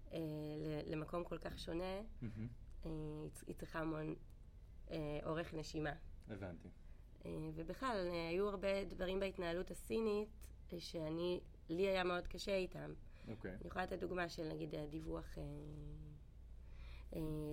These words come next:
Speaker 1: דיווח של, של כל יום מה, מה עושים, שזה מקובל בכל חברה סינית, לכתוב דוח של מה עשינו בסוף היום, ובסוף החודש בודקים מי כתב את הדוח הכי טוב, ויש כאילו, אתה... זה הולך יותר רחוק, אבל אני לא אכנס לזה.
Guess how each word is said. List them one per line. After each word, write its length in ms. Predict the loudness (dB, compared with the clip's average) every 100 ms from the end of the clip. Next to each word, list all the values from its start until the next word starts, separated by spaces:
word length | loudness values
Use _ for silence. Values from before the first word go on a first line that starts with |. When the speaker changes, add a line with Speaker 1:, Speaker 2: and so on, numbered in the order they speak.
| 0 0
Speaker 1:
דיווח 380 | 2 2 2
של, 320 | 0 0 0 -2
של 280 | -2 -2 -2
כל 160 | 2 4 6
יום 180 | 8
מה, 100 | 6 4 4
מה 100 | 4
עושים, 440 | 4 2 2 2 2
שזה 220 | 0 0
מקובל 420 | 0 0 2 2
בכל 220 | 4 2
חברה 280 | 2 0 0
סינית, 380 | 2 4 4 2 -2
לכתוב 580 | -4 -4 4 6 6 2
דוח 360 | 2 4 4 0
של 200 | -2 2
מה 120 | 4
עשינו 300 | 2 0 0 0
בסוף 340 | -2 -4 0
היום, 240 | 4 4 4 -4 -8 -6 0
ובסוף 320 | 2 2 0
החודש 300 | 4 4 4
בודקים 340 | 0 2 2
מי 80 | 2
כתב 260 | 0 0 0 0
את 60 |
הדוח 220 | 0 -2
הכי 180 | -2 -6
טוב, 240 | 0 0 0 -2
ויש 360 | 0 0 -2 -6
כאילו, 260 | -4 -2
אתה... 240 | -2 -4 -4 -6 -8 -8 -8 -10 -8
זה 260 | -4 6 8
הולך 220 | 10 8
יותר 240 | 6 6 6
רחוק, 300 | 6 2 2
אבל 120 | 0
אני 100 | 4
לא 80 | 2
אכנס 360 | 2 -2 -2
לזה. 180 | -4